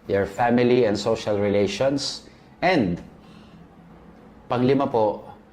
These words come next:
ay yung physical assault. Okay, physical assault. Minsan, may mga pagkakataon na may mga pasa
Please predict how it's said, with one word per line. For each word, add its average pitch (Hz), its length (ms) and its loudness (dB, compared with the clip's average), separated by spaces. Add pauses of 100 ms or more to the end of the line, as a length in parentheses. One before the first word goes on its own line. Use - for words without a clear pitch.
(320)
ay 113 160 0
yung 110 80 -4
physical 107 480 -4
assault. - 560 -6 (480)
Okay, 101 240 -4
physical 98 480 -4
assault. 76 400 -6 (800)
Minsan, 127 640 0
may 120 160 0
mga 123 320 2
pagkakataon 120 720 0
na 107 320 0 (1700)
may 127 160 2
mga 117 320 2
pasa 123 320 -2